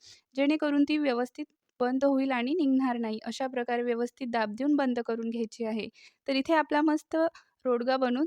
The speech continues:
तयार आहे. आता आणखीन एका पद्धतीने बघू. दुसरी पद्धतसुद्धा खूपच सोपी आहे. अगदी सुरुवातीला आपल्याला एक गोळा घ्यायचा आहे.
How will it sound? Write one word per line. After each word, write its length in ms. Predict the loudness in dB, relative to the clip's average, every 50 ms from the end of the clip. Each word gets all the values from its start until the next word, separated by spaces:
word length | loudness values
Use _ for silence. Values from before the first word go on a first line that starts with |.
| 0 0
तयार 260 | 0 2 2 2 2
आहे. 240 | 0 0 -2 -4 -6 -6 -8
आता 220 | -10 -6 -4 -2
आणखीन 380 | -2 0 -2 -2 -2 0 0 0
एका 220 | 0 0 0 -2
पद्धतीने 580 | -2 0 -2 0 0 0 0 0 0 -2 -2 -2
बघू. 380 | -2 -2 -4 -4 -4 -6 -6 -8 -10 _ _ _ _ _ _ _ -2
दुसरी 320 | 0 0 0 2 2 2
पद्धतसुद्धा 680 | 4 4 4 6 6 4 2 2 0 -2 0 2 2 2 2
खूपच 380 | 0 -2 0 0 0 0 0 2
सोपी 340 | 0 0 0 0 0 0 2
आहे. 280 | 2 2 2 2 0
अगदी 340 | 0 0 -2 -2 -2 -2 -4
सुरुवातीला 580 | -2 -2 -2 0 2 2 0 0 0 0 2 2
आपल्याला 300 | 2 0 0 0 0 0
एक 80 | -2
गोळा 300 | -2 -2 0 2 2 2
घ्यायचा 380 | 2 2 0 0 0 0 2 2
आहे. 300 | 2 2 2 0 -2 -2